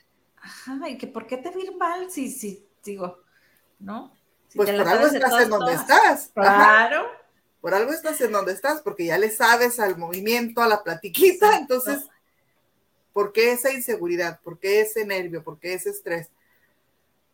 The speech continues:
Speaker 1: Aquí,
Speaker 2: Y eso
Speaker 1: amiga,
Speaker 2: es lo que nos genera ansiedad.
Speaker 1: ajá, me gustaría que nos platicaras cuáles son las causas de la ansiedad laboral, ¿no?
Speaker 2: Fíjate, puedes experimentar ansiedad laboral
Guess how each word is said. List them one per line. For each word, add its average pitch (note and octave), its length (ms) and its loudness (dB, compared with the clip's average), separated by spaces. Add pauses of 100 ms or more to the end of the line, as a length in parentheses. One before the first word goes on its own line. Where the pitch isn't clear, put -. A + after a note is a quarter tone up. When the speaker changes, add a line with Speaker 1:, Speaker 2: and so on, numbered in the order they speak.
Speaker 1:
Aquí, B3 340 -8
Speaker 2:
Y - 60 8
eso F#4 200 0
Speaker 1:
amiga, G4 160 0
Speaker 2:
es F4 60 -2
lo - 80 -6
que G3 100 -12
nos E3 160 -12
genera D#3 300 -6
ansiedad. D#3 420 -12
Speaker 1:
ajá, C4+ 320 -8
me C4+ 140 2
gustaría C4+ 420 -2
que G#4 60 -6
nos F4 180 -2
platicaras A3+ 720 0
cuáles F4 340 4
son D4+ 200 -2
las D4+ 220 -4
causas B3+ 800 -4 (720)
de A3+ 360 4
la G3+ 200 4
ansiedad G3+ 500 -2
laboral, F3 420 -6 (520)
¿no? G#3 100 -14
Speaker 2:
Fíjate, C#3+ 400 -4 (840)
puedes D4 360 6
experimentar G3 800 4
ansiedad A#3 400 0
laboral G3 540 0